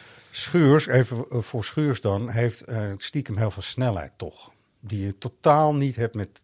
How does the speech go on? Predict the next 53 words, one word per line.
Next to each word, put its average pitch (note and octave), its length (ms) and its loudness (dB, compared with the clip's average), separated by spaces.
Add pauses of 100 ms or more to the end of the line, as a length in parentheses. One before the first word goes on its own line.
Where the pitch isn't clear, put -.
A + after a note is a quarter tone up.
Daly, D#2+ 360 -10
zeg - 180 -18
maar. - 180 -16 (120)
Niet G2 220 -8
totaal A2+ 360 0
niet, A2 200 -2
want G#2 180 -8 (540)
ik, - 240 -12
eh, G2+ 100 -4 (560)
kan G2+ 180 -4
niet G#2 140 -4
tegen E2+ 180 -8
hem F#2 120 -6
rennen, F2+ 280 -6
zeg F#2+ 140 -10
maar, F#2 100 -8
want E2 120 -10
dat E2+ 120 -16
ga F#2 140 -8
ik E2+ 80 -8
niet F2 160 -8
rennen. G2 240 -4
Maar, A#2+ 160 -2
eh, A2 160 0
weet B2+ 200 4
je, F3 160 0 (360)
die, B2 200 -4
zo E3 260 6
moet C#3 160 6
je - 60 -2
dus A#2+ 120 2
dan A#2 180 4
wel A2+ 200 6
denken G#2+ 320 4
dat B2 100 -2
je B2 80 -2
ook A#2+ 120 -2
genoeg B2 240 -4
snelheid, C#3 400 -4
eh, A2 120 -8 (140)
overhoudt. E2 800 -4 (320)
Kijken - 340 -4
we C3 60 2
even B2+ 220 -4
op F2 60 -10
rechts, A#2+ 480 -2
ook C3+ 160 -2
nog C#3 200 -4
even C3+ 360 -2
Masrowi, B2 500 2
man A#2+ 180 2
van A2+ 140 -8
glas. C#3 420 -2